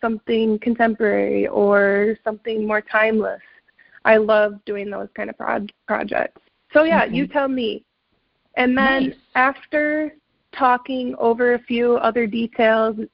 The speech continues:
Speaker 1: maybe we'll do that via email or over the phone, whatever works for you. Um, and after the stone is chosen, I typically draw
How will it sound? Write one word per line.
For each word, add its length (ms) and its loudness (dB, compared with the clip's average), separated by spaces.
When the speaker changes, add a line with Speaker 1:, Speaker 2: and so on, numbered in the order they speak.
Speaker 1:
maybe 320 0
we'll 100 2
do 140 0
that 160 2
via 200 2
email 440 2
or 120 2
over 160 -4
the 120 -16
phone, 240 -2
whatever 380 -2
works 280 -2
for 100 -2
you. 320 2
Um, 260 4
and 240 -2
after 680 0
the 220 -6
stone 260 2
is 160 -4
chosen, 720 -2
I 240 4
typically 500 -4
draw 520 0